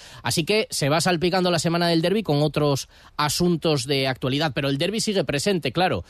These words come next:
El derbi que puede jugar Roque Mesa, el derbi que no jugará Santi Cazorla, el fichaje estrella del Oviedo, que hoy es noticia porque ha empezado a tocar balón y a trabajar en el césped,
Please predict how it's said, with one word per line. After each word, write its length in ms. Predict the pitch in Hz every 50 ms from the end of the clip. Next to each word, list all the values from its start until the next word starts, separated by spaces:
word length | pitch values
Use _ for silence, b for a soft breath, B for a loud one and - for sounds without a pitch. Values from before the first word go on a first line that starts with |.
| B B B B B
El 140 | B - 113
derbi 200 | 147 160 160 151
que 100 | 131 135
puede 200 | 113 139 135 127
jugar 260 | 123 - 123 120 120
Roque 220 | 120 127 123 127 165
Mesa, 400 | 190 208 196 - 220 208 214 - -
el 140 | 135 131
derbi 220 | 123 160 160 160 151
que 100 | 156 127
no 80 | 156
jugará 320 | 151 143 151 147 151 160 147
Santi 260 | - 151 139 123 143
Cazorla, 540 | - 151 143 - 214 208 202 202 202 214 - b b b b b -
el 80 | 87
fichaje 320 | - 107 92 - 120 - 123
estrella 320 | - - 120 113 113 113
del 100 | 113 110
Oviedo, 360 | 113 113 139 170 185 208 202
que 140 | - - 143
hoy 160 | 131 160 160
es 120 | 160 156 131
noticia 320 | 156 135 196 180 - 160
porque 180 | 123 127 117 127
ha 40 | 127
empezado 260 | 110 139 120 143 143
a 40 | 127
tocar 220 | 147 131 139 135
balón 400 | 135 135 147 160 175 196 214 - B B B B B B
y 120 | - - 117
a 100 | 117 110
trabajar 320 | - 113 110 - 131 131
en 80 | 139 139
el 80 | 127
césped, 380 | - - 151 - - - 185 160